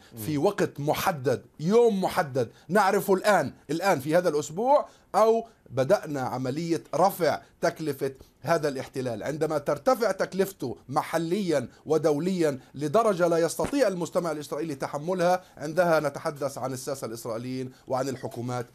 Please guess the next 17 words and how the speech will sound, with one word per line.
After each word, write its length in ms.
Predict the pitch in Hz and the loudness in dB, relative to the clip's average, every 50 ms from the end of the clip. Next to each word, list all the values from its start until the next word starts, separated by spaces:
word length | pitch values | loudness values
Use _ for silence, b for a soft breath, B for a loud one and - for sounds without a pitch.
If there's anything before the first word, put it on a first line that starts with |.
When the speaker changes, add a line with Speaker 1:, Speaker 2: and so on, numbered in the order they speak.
| b b - | b b -4
Speaker 1:
وعن، 460 | 135 127 131 131 127 - 120 123 120 | -2 0 0 0 -2 -6 -8 -8 -8
عن 280 | - 123 123 113 135 135 | -6 -6 -4 -4 -6 -6
الانتخابات. 640 | 127 123 120 113 131 120 127 120 113 113 104 - 131 | -6 -8 -8 -10 -10 -10 -8 -8 -8 -8 -8 -4 -2
ولكن 300 | 156 196 190 196 214 220 | 0 0 0 0 -4 -2
قبل 360 | - 247 262 220 254 254 214 | 0 0 2 2 2 2 4
ذلك 300 | 247 247 254 254 262 - b b b b b - | 2 2 2 0 -2 -4 b b b b b 2
أي 260 | 302 311 277 285 202 | 2 4 4 4 2
انتخابات 600 | 214 208 - 208 - - 190 180 180 190 190 185 190 | 2 -2 -6 -6 -2 0 0 2 4 2 2 0 -2
ستفرز 480 | - 147 - 190 190 - 160 151 131 | -6 -6 -4 -4 -4 -4 -8 -12 -10
حكومة 380 | - 156 147 - 175 165 151 147 | -10 -12 -8 -6 -6 -6 -4 -6
إسرائيلية 600 | 139 - 139 135 127 143 151 151 156 151 151 143 B B B - | -8 -6 -8 -8 -6 -6 -6 -4 -2 -2 -2 -4 B B B -8
تريد 300 | 135 135 147 156 139 139 | -4 -2 -2 -2 -2 -2
الإبقاء 480 | 135 - 135 120 - - 170 156 - | -4 -6 -8 -8 -4 0 0 0 0
على 160 | - 131 131 | 0 -4 -6
الأمر 340 | 127 - - 151 156 139 131 | -6 -6 -6 -8 -8 -6 -6
الواقع 400 | 123 127 147 156 143 - 139 123 | -4 -2 -2 -2 -2 -2 -4 -6
المريح، 520 | 127 127 127 127 135 151 156 165 165 - | -6 -6 -6 -6 -4 -2 -2 -2 -2 -4